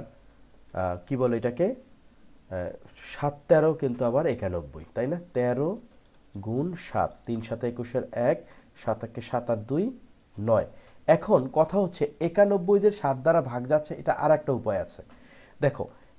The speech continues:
একটা সংখ্যা নিলাম একানব্বই। এখন কোন সংখ্যা সাত দ্বারা ভাগ যাবে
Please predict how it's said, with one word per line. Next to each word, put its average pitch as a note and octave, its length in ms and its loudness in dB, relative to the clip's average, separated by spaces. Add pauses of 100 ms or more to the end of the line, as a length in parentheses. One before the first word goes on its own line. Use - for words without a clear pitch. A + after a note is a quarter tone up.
একটা E3+ 140 4 (100)
সংখ্যা D#3+ 340 4
নিলাম F3 220 6 (200)
একানব্বই। G#2+ 560 -2 (840)
এখন C#3 200 6 (540)
কোন A3+ 220 8 (220)
সংখ্যা D#3 440 6 (220)
সাত D3 240 2 (120)
দ্বারা F3 200 10 (120)
ভাগ C3+ 140 2 (200)
যাবে D#3 220 6